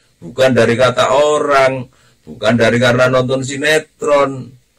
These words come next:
Karena nonton sinetron, ada jin yang bisa nyamar, terus Anda percaya. Ini ya repot loh kalau gitu.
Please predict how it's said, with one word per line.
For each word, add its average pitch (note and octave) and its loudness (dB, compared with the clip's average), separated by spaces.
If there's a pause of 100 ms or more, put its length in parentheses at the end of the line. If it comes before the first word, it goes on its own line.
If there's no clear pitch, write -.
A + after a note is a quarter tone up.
(1200)
Karena G2+ 0
nonton A2 0
sinetron, B2+ 0
ada A2 0
jin A#2+ -2
yang G2+ -4
bisa F#2+ -4
nyamar, G#2 -2
terus - -16
Anda G#2 -4
percaya. F2+ -2
Ini A2+ -6
ya B2 -2
repot B2+ -4
loh E2 -10
kalau D2 -12
gitu. C2+ -20